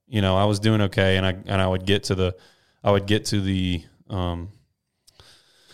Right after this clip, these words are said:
the season and, and, and still be snapping well. But, I mean, like, like I said, like,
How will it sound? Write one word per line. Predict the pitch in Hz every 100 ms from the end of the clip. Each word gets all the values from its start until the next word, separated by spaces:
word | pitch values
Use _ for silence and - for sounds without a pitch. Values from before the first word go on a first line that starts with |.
| -
the | 101
season | - 143 135 98 92
and, | 92 117
and, | 98 95 107
and | 98
still | - 135 101
be |
snapping | 90 - 123 160 110 98
well. | 95 95 92
But, | 92 92 -
I | 104
mean, | 95
like, | 92 87 90 _ _ -
like | 101
I | 95
said, | - 98 90
like, | 90